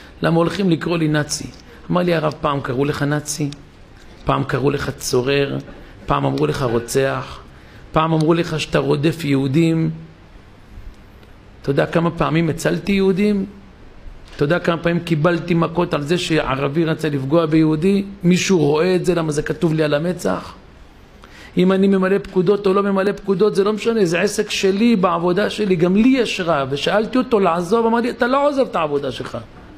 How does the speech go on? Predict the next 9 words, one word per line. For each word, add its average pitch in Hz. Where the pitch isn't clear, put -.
אומר 220
לי, 277
"למה 285
פוגעים 240
בי?" 120
אז 165
חילוני 277
לא 196
מבין. 160